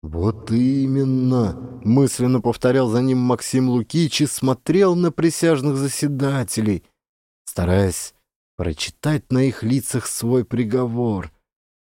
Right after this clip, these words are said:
"Что он им-то сделал?" И стоит сказать всего два слова. Нет, не виновен. А что касается данных, так уж Бог с ними, с этими данными.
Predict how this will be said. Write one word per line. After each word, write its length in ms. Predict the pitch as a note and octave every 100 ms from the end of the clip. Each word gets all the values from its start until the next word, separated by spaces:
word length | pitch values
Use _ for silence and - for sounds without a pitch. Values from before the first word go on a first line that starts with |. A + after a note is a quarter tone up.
| _
"Что 560 | - - - - A#2+ B2
он 260 | B2 A#2+
им-то 460 | C3 D3 B2 - D3+
сделал?" 840 | A#2 G2+ A2 E3 D#3 C3 C3+ G#2 - _ _ _ _ _ -
И 80 |
стоит 480 | D#2+ - - G2+ F#2+
сказать 420 | - F#2+ E2+ D3
всего 320 | - - A#2 B2
два 180 | A#2+
слова. 680 | A#2 - B2+ B2+ G2+ D#2 D2+ _ _
Нет, 420 | F2 B2+ E3+ C#3+ -
не 160 | F#2+ F#2+
виновен. 680 | A#2+ C#3+ D#3+ D3 G#2 G2 _ _ _ _
А 100 | E2+
что 200 | - F#2
касается 560 | F#2 - E2 E2+ - E2
данных, 880 | E2+ E2 - - C#3 G#2 E2+ F#2 - _ _ _
так 180 | - -
уж 360 | F3 A2+ - - _ _ _
Бог 380 | G#2+ C3+ G#3+ -
с 140 | -
ними, 360 | A#2+ D#3 A2+ G2
с 220 | - -
этими 380 | C#3+ - G#2 F2+
данными. 920 | D2+ F2 - C#3+ B2 G#2 F2+ D2